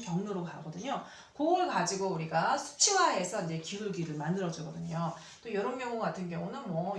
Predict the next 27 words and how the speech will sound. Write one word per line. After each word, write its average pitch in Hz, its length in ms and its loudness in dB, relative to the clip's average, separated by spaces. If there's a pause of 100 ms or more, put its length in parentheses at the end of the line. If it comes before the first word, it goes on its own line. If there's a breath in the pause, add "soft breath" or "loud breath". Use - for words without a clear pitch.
(120)
여기서 302 360 -2
이렇게 190 160 -2
가도 156 260 -8
돼요. - 200 -10
그래프 180 300 -4
위의 294 340 -2
점 170 340 -2
두 156 240 -8
점은 202 400 0 (340 loud breath)
아무 196 260 4
점이나 285 600 2
찍어도 311 320 -2
되는데요. 180 560 -2 (260 loud breath)
어, 285 200 0
나 254 220 4
X축으로 247 840 -2
나 190 200 0
이만큼 175 640 -4
두 240 180 -12
칸을 381 320 0
갔어. 165 540 -2 (280 loud breath)
나 - 320 0
아래로 311 340 0
내려가는데 185 600 -2
세 392 220 -4
칸 440 200 0
내려갔네? 254 680 -2